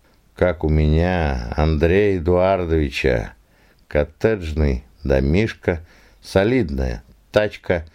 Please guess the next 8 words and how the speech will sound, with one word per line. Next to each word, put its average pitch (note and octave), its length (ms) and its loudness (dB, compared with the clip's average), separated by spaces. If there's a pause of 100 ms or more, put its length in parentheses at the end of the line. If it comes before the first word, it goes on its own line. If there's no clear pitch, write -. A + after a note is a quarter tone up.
(260)
свое B2 460 0
предприятие, E2 1300 -2 (580)
семья C#2+ 560 0
в - 60 -12
порядке, G#2 640 -2 (320)
по D2+ 160 2
миру F2+ 420 2
поездил. E2 880 0